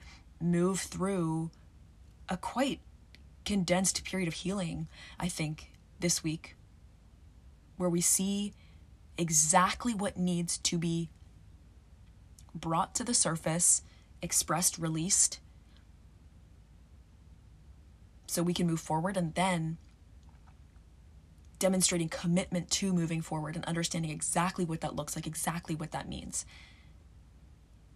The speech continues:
And knowing that this is not about us, this is not about ego. In,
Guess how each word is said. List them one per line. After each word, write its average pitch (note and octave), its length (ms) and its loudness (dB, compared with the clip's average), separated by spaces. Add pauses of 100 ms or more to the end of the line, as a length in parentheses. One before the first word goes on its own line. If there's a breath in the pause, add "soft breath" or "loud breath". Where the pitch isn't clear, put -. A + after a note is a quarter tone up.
And G3 140 4
knowing G#3 300 4
that E3+ 100 0
this G3 160 0
is B3+ 100 0
not A3 140 -2
about F#3 160 2
us, - 160 2
this G3 120 -2
is G#3 60 -2
not G#3 140 0
about F3+ 180 -2 (100)
ego. E3 520 -2 (360 loud breath)
In, A3 280 -4